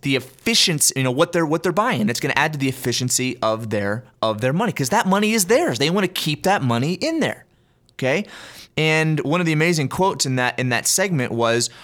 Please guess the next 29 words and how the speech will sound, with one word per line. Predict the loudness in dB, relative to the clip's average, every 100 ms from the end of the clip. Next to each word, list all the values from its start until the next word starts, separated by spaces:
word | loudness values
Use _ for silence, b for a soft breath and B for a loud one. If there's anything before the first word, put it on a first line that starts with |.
| B
"Well, | 2 2
if | 2
it | 0
was | 0
paid | 0 -2 0
for |
by | 0 0
the |
insurance | 0 0 0 0
company, | -2 0
I |
don't | 2
really | 2 0
care | 0 0 0
what | 0
procedure. | -2 -2 0 0
I'm |
gonna | 0
go | 2 2
to | 2
the | 0
emergency | 0 0 0 0
room | 0 0
in | 0
the | 0
middle | 0 0
of |
the | 0
night | 0 -2